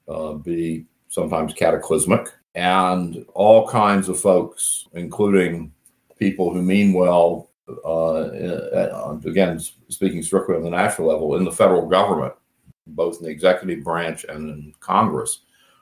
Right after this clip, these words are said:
all kinds of folks who really don't understand the in-, industry will have bright ideas about how to make sure you're, you clean up your safety record.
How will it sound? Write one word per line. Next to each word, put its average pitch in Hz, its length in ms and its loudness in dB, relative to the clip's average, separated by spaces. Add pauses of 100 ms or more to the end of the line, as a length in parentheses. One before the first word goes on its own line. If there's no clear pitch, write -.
all 98 160 2
kinds 110 260 2
of 101 100 -2
folks 92 360 4
who 95 120 -2
really 98 300 4
don't 92 200 2
understand 90 720 0
the 82 140 -4
in-, 85 400 0
industry 107 600 -2 (280)
will 95 100 0
have 104 200 4
bright 104 240 4
ideas 98 560 4
about 82 240 -2
how 101 200 2
to 92 60 0
make 92 240 0
sure 90 280 -4
you're, 80 280 -8 (320)
you 82 180 -18 (100)
clean 98 180 -2
up 82 180 0
your 78 100 -12
safety - 360 2
record. - 340 -10